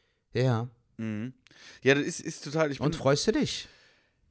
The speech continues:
Speaker 2: Ey, ich bin, ey, das, wir hatten grad eben ja, äh, vorher auch schon so ein bisschen, äh, äh, gesprochen über, über Menschen, die von sich selber immer so überzeugt sind und keine Ahnung was und, und gerne von sich selber reden, ne? Hatten wir eben so ein bisschen geredet, so allgemein.
Speaker 1: Ja.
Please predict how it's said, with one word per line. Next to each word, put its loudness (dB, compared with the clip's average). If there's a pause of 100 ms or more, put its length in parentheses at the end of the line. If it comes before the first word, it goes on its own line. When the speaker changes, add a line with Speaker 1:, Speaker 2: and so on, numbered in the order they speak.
(140)
Speaker 2:
Ey, 6
ich 2
bin, -2
ey, 2
das, 4
wir -2
hatten -8
grad -6
eben -4
ja, 4
äh, 2
vorher -2
auch -4
schon -10
so -10
ein -10
bisschen, -4
äh, 4
äh, -4
gesprochen -4
über, 2
über 0
Menschen, -4
die 0
von -6
sich -12
selber -4
immer -2
so -8
überzeugt -6
sind -4
und -8
keine -8
Ahnung -8
was -4
und, -8
und -10
gerne -4
von -12
sich -12
selber -2
reden, -6
ne? -6
Hatten -6
wir -4
eben -4
so -8
ein -10
bisschen -12
geredet, -8
so -16
allgemein. -6
Speaker 1:
Ja. -2